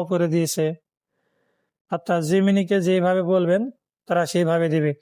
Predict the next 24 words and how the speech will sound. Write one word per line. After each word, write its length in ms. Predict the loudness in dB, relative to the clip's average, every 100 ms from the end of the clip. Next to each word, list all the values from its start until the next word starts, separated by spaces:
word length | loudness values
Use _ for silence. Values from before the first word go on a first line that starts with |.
| _ _ -8
দুইজন 480 | 0 2 2 2 0
ঘরের 340 | 0 0 0 0
ভিতরে 320 | 0 0 2 2
রেখে 260 | 2 0
দিন, 200 | 0 -2 -2 -6 _ _ _
তারা 240 | -4 0 0
যেন 220 | 0 0 0
সামনাসামনি 720 | -2 -4 -2 -2 -2 0 0
দুইজন 380 | 2 2 2 0
বসে 220 | 0 0 0
গল্প 260 | 0 0 -2
করতেছে, 480 | -2 -4 -4 -4 -6 -6 _ -20 -20 _ -14
সেটাও 400 | -4 0 2 2
দিয়েছে। 380 | 2 0 0 -2 -4 _ _ _ _ -4
তারপর 320 | -2 0 0
আমি 180 | 0 -2
চেয়েছি 320 | 0 0 0 -2
তাদের 320 | -2 0 0
সঙ্গে 340 | 0 -2 0 0 0
এক 160 | -2 0
দুই 180 | 0 2
বছরের 460 | 2 0 0 0 2
মতন 320 | 2 0 0
একটি 280 | -2 -2